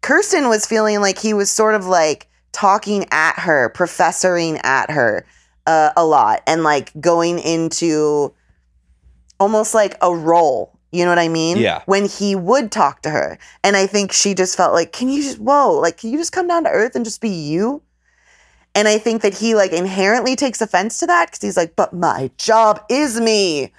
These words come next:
Speaker 2: Yeah.
Speaker 1: And I'm like, "But it's not, Shaquille. It's not. It's a piece of you. It's a place where a big part of you gets to shine,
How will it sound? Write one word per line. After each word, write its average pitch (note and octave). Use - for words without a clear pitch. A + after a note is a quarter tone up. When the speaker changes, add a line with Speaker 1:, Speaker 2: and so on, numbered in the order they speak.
Speaker 2:
Yeah. G#2
Speaker 1:
And G3+
I'm G3+
like, G3+
"But B3+
it's D4+
not, G#4
Shaquille. -
It's -
not. D4
It's -
a C4+
piece -
of A#3
you. F3+
It's A#3
a A#3+
place A#3+
where A#3
a G3
big A3
part G#3+
of G#3+
you G#3+
gets F#3+
to F#3+
shine, F3